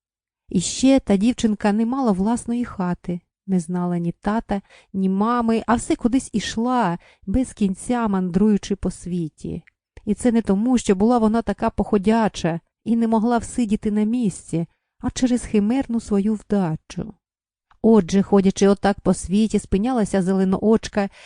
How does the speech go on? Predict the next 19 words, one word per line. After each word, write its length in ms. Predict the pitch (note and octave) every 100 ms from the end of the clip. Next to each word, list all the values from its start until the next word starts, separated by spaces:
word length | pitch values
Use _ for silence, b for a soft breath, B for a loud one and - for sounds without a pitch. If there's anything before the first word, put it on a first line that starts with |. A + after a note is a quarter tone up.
| B A3+
в 20 |
якогось 360 | C4 C4 G#3+ E3
господаря, 840 | G#3 - - F#3 F3 E3+ E3 E3+
ставала 400 | - C#4 D#4+ G3
в 60 |
нього 300 | F3+ G#3+ G#3+
на 140 | G3+ G3+
службу. 720 | - F#3 E3+ E3 E3 D#3+ E3 - _ _ -
Спершу 560 | - - G3+ - -
той 220 | - D4+ G3
жалів 420 | E3+ E3+ C4 G#3
дівчинку 680 | G#3+ A3+ - G#3 G3+ G3+ - B B
і 100 | B3
був 160 | C#4+ G#3+
до 120 | A3
неї 200 | C#4 B3
лагідний, 840 | G#3+ G#3+ G3+ F#3 E3 E3+ E3+ E3
але 200 | - E3
згодом 520 | D#3+ D#3+ A#3 B3 A3